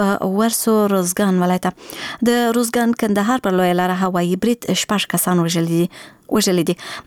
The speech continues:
د دغه ولایت سیمه ییز چارواکي وایي چې وژل سوي کسان د ګیزاب ولسوالۍ اوسیدونکي دي. عیني شاهدانو ازادي راډیو ته ویل چې وژل سوي کسان هغه ملکیان دي چې ګاونډي هیواد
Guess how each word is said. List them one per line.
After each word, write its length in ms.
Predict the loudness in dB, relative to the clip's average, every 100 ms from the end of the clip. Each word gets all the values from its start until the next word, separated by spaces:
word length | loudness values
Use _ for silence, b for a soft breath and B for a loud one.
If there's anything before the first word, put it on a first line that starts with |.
| 0
د 100 | 0 0
دغه 120 | 0
ولایت 260 | 0 0 0
سیمه 160 | 0
ییز 80 | 0
چارواکي 380 | 0 0 0 0
وایي 160 | 0 0
چې 160 | -2
وژل 180 | 0 0 2
سوي 140 | 0
کسان 340 | 0 -2 0 0
د 100 | 2 0 0
ګیزاب 320 | 0 0 0
ولسوالۍ 500 | -2 -2 0 0 0
اوسیدونکي 540 | -2 0 0 0 0 -2
دي. 60 | -4 B B B 0
عیني 140 | 2 2
شاهدانو 420 | 0 2 0 0
ازادي 260 | 0 0 0
راډیو 260 | 2 0
ته 80 | 2
ویل 140 | 0 0
چې 160 | -2
وژل 200 | 0 0 0
سوي 140 | 0
کسان 260 | 0 -2 0 0
هغه 180 | 2 2
ملکیان 460 | 0 -2 0 2 0
دي 60 | 0
چې 460 | -4 -4 -16 -6 0
ګاونډي 320 | 2 2 0 2
هیواد 200 | 0